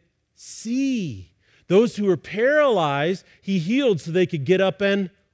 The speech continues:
walk. And you see, not only were these real miracles, but these miracles were, were, uh, symbolic or metaphors for all of the spiritual things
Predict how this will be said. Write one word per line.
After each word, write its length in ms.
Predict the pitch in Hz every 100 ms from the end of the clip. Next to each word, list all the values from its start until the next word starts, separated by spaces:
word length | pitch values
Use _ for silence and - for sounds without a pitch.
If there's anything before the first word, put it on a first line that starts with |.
| _
walk. 960 | 113 107 190 277 302 262 143 - - - _ _ _ _ _ _ -
And 260 | 185 190 -
you 160 | 175
see, 580 | 165 - 262 262 247 180 -
not 200 | 175 254
only 240 | 262 247 220
were 140 | 196
these 240 | 190 165 131
real 300 | 170 226 196
miracles, 920 | 180 294 302 160 156 131 143 196 - _ _ -
but 160 | 175
these 200 | 233 202
miracles 1000 | 180 190 285 320 254 - 175 165 170 - _ _ _
were, 460 | 160 190 190 151 _ _ -
were, 440 | 156 165 151 131 _ _ _
uh, 220 | 151 131 123
symbolic 800 | - - 196 180 175 247 240 165
or 80 | 151
metaphors 480 | 202 254 180 175
for 320 | - 175 175 156 - -
all 180 | 214 226
of 80 |
the 80 | 185
spiritual 840 | - - _ 208 294 294 - 165
things 500 | 143 165 160 165 156